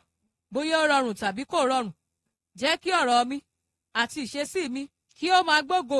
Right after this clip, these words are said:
rẹ ga, kí ó wu àwọn ènìyàn láti sìn ọ́. Jọ̀wọ́ fún mi ní ìfàmìróyàn tọ̀run, kí èmi lè sìn ọ́ ní òtítọ́ títí dé òpin. Bákan náà, mo gbàdúrà fún gbogbo ìránṣẹ́ rẹ ní gbogbo àgbáyé, fún wọn ní agbára,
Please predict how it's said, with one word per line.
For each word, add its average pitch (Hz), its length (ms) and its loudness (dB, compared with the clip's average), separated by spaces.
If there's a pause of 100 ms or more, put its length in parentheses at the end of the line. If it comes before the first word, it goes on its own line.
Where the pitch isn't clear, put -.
rẹ 254 140 -4
ga, 247 180 -4 (800)
kí - 140 -8
ó 381 140 2
wu 320 120 0
àwọn 285 240 2
ènìyàn 226 280 -4
láti 311 300 -2
sìn 214 260 -10
ọ́. 214 100 -2 (540)
Jọ̀wọ́ 247 320 0
fún 392 160 -2
mi 370 100 -2
ní 415 160 2
ìfàmìróyàn 302 680 0
tọ̀run, 247 360 -4 (580)
kí 370 40 -2
èmi 294 240 0
lè 359 200 2
sìn 220 220 -8
ọ́ 233 120 -2
ní 339 80 -6
òtítọ́ 240 460 -4 (480)
títí 285 240 -8
dé 294 120 -6
òpin. 226 320 -4 (460)
Bákan 294 360 0
náà, 330 160 0 (460)
mo 262 100 -6
gbàdúrà 240 400 -2
fún 311 140 -14
gbogbo 285 220 -4
ìránṣẹ́ 277 440 -2
rẹ 277 100 -2
ní 294 120 -8
gbogbo 254 260 -2
àgbáyé, 247 420 -2 (480)
fún 339 180 -6
wọn 320 140 0
ní 330 100 -6
agbára, 302 420 0